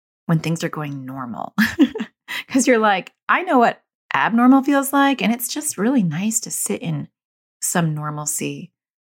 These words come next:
for a little while. Not that we have to kind of say, "This is always how it's going to be,"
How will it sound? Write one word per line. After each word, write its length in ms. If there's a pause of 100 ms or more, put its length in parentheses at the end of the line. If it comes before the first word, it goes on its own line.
(100)
for 140
a 80
little 240
while. 440 (440)
Not 300
that 120
we 120
have 240
to 60
kind 220
of 60
say, 300
"This 200
is 80
always 300
how 140
it's 120
going 220
to 60
be," 540